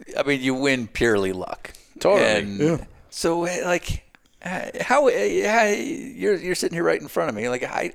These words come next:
Speaker 1: I can't imagine what my first Champ Car win, knowing it wasn't really an earned win, would feel like.
Speaker 2: No, it doesn't feel good.
Speaker 1: Okay.
Speaker 2: No.
Speaker 1: Yeah.
Speaker 2: Uh, I mean, it feels good because the sponsor was happy, you know,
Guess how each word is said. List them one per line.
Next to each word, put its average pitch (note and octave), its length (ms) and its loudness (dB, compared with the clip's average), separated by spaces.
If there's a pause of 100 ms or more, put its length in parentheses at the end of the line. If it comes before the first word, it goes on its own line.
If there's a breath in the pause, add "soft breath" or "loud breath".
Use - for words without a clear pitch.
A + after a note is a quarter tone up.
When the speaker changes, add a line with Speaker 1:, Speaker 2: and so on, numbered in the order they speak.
Speaker 1:
I E3 120 2 (220)
can't - 260 -4
imagine B2+ 600 -4 (440 soft breath)
what - 120 -4
my A#2+ 120 -2
first - 340 -4
Champ B2 280 -6
Car G2+ 200 0
win, F#2 460 -6 (440)
knowing C#3+ 380 2
it A#2 100 -6
wasn't A2 240 -2
really G2+ 200 -2
an F#2+ 80 -4
earned F#2+ 260 -4
win, F#2 220 -4
would F2 120 -10
feel - 260 -10
like. - 360 -16 (500 soft breath)
Speaker 2:
No, G3 360 0
it G#3+ 100 0
doesn't G3 260 0
feel F#3+ 240 4
good. A#2+ 280 2 (200)
Speaker 1:
Okay. D3 320 2 (280)
Speaker 2:
No. A2+ 360 -2 (160)
Speaker 1:
Yeah. A#2 140 0
Speaker 2:
Uh, A2+ 280 2 (1000 loud breath)
I C#3+ 60 6
mean, C#3 420 2
it - 260 -10
feels F#3+ 380 4
good F#3 280 4
because B2 300 0
the A2+ 100 0
sponsor D#3+ 460 2
was D3+ 260 2
happy, D3 340 4
you C#3+ 180 0
know, B2+ 420 -2